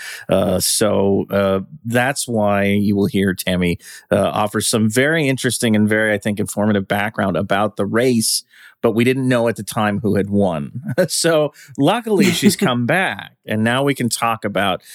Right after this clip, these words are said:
Speaker 1: uh, the election and the aftermath of Yoon Suk Yeol's, uh, stirring victory, I suppose. Uh,
Speaker 2: Mm-hmm.
Speaker 1: Tammy, why don't you start us off,
Speaker 2: <laughs>
Speaker 1: uh, by talking a little bit about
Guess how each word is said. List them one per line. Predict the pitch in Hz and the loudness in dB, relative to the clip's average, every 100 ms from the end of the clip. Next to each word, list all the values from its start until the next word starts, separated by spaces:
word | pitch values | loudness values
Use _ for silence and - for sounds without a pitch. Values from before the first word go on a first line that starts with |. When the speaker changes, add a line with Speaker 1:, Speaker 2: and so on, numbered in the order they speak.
| - - | -10 -2
Speaker 1:
uh, | 98 98 98 | 0 0 0
the | 107 | 0
election | 104 104 110 - 107 | 2 0 -2 -2 0
and | 101 101 | 4 4
the | |
aftermath | 110 139 170 - 135 101 92 95 110 - | 4 2 0 -2 0 0 0 -2 -4 -2
of | 104 | -2
Yoon | 101 104 113 117 | 2 4 6 4
Suk | - - 113 | 2 0 0
Yeol's, | 107 104 101 98 104 - - - - | 0 2 2 0 -2 -6 -12 -20 -4
uh, | - 98 98 95 | 0 2 2 0
stirring | - - - 151 165 156 143 131 117 _ _ _ _ | 0 -2 2 2 2 2 2 0 -2 _ _ _ _
victory, | 101 117 123 117 101 95 90 | 0 0 0 0 2 2 0
I | - | 0
suppose. | 92 - - 110 101 80 - - - | -2 -4 0 0 0 -2 -4 -6 0
Uh, | 113 110 117 | 2 4 4
Speaker 2:
Mm-hmm. | 160 | 4
Speaker 1:
Tammy, | 147 143 139 | 4 2 2
why | 139 135 156 | 0 0 0
don't | 196 170 | 0 0
you | 139 | 0
start | - 131 123 | 0 2 2
us | 120 - | 2 -2
off, | 131 127 113 107 - 180 - | 0 2 2 0 -4 -8 -10
Speaker 2:
<laughs> | - - - | -20 -20 -4
Speaker 1:
uh, | 107 107 | 0 0
by | 107 117 | 0 -2
talking | 113 - 131 127 127 | -2 0 -2 -2 -2
a | |
little | 131 143 | 2 2
bit | 135 123 | 2 2
about | 117 117 107 | 2 0 -2